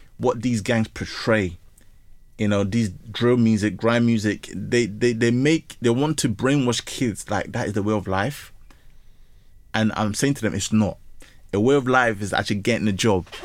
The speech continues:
having a career, going to work, you know, having a family, getting a mortgage. So I, that's the message I give them, that that life is very short-lived.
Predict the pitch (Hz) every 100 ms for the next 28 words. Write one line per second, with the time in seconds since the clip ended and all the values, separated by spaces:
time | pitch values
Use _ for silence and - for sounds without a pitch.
0 | - 123 120 113 110 - 107 95 107 120
1 | 117 110 107 87 - - - - - 104
2 | 104 123 123 113 113 107 98 87 - -
3 | - 117 131 131 123 110 95 - - -
4 | 113 - 117 113 90 151 - 139 143 120
5 | 117 147 147 - 98 - - - 107 -
6 | 101 135 127 117 120 139 95 92 - 92
7 | - 131 101 95 - 110 - 113 104 -